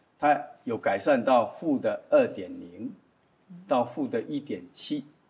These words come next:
以后呢，我很多年没有见到他，但是他生活在曼哈顿，很活跃，呃，经常去老人中心打乒乓球，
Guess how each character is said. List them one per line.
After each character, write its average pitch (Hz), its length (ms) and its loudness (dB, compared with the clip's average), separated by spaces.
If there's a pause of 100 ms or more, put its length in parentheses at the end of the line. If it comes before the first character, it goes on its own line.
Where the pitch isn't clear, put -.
(960)
以 - 200 0
后 202 300 4
呢， 170 360 0 (340)
我 117 120 -8
很 117 280 -6
多 165 160 2
年 139 120 6
没 127 140 8
有 120 100 2
见 123 200 -2
到 110 160 0
他， 107 280 -8
但 170 120 -2
是 170 120 -6
他 165 520 -2
生 160 200 0
活 143 100 4
在 143 140 4
曼 269 180 4
哈 269 160 4
顿， 87 240 -8 (560)
很 110 200 -4
活 123 200 0
跃， 147 280 2 (720)
呃， 110 600 -8
经 156 240 0
常 143 160 4
去 160 140 2
老 107 160 4
人 117 180 2
中 127 160 0
心 127 160 2
打 - 160 -4
乒 120 200 -4
乓 120 220 -2
球， 101 320 -10